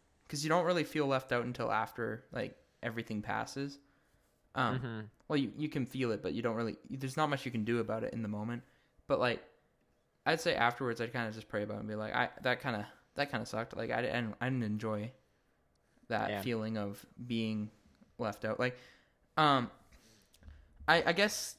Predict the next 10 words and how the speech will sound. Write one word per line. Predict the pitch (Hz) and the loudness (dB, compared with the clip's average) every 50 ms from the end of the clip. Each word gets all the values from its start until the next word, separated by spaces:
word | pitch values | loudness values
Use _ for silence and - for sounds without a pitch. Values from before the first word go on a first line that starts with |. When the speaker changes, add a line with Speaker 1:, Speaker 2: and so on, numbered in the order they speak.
| _ - | _ 0
Speaker 1:
it, | 151 156 - - - - 160 | 4 4 4 2 0 -10 -10
the | 165 | -8
same | - - 196 196 | 0 0 2 2
thing | 190 196 170 | 2 0 0
happened | 139 143 135 143 143 160 151 139 131 | 4 4 4 4 4 2 0 2 2
in | 123 120 117 110 | 2 2 0 0
Green | 107 120 123 123 117 113 110 113 | 0 0 0 0 0 -2 -2 -4
Conspiracy | - 131 117 - - - 110 113 113 113 - 110 | -6 -8 -8 -8 -4 -2 0 0 0 -2 -2 -4
with | 104 104 104 | -4 -4 -4
Connie, | - - 117 113 110 107 107 120 147 | -4 -2 0 0 0 -2 -4 -6 -8